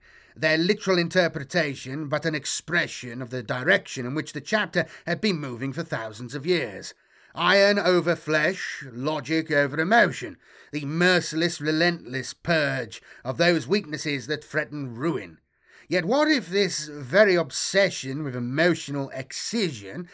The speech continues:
and the perfection of the machine was a weakness in its own right? Much reduced, reeling in the wake of the revelations they had been forced to confront, the Iron Council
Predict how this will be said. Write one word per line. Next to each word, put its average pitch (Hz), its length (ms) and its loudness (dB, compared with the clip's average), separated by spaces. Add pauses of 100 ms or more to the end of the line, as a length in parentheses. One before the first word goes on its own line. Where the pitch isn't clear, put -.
(200)
and 104 320 -12
the 104 140 -14
perfection 170 600 -2
of 135 80 -6
the 135 80 -6
machine 170 520 -2 (420)
was 175 140 -2
a 226 60 4
weakness - 840 -4
in 123 100 -6
its 151 160 -6
own 98 260 -8
right? 127 400 -4 (520)
Much 135 560 -4
reduced, 151 760 -2 (100)
reeling 170 520 2
in 160 60 0
the 143 60 0
wake 160 400 -2
of 120 80 -8
the 110 80 -12
revelations 151 840 0
they 127 160 0
had 117 200 -8
been 117 200 -10 (180)
forced 156 340 0
to 143 60 -4
confront, 143 640 -4 (400)
the 175 140 -2
Iron 254 380 2
Council 208 600 0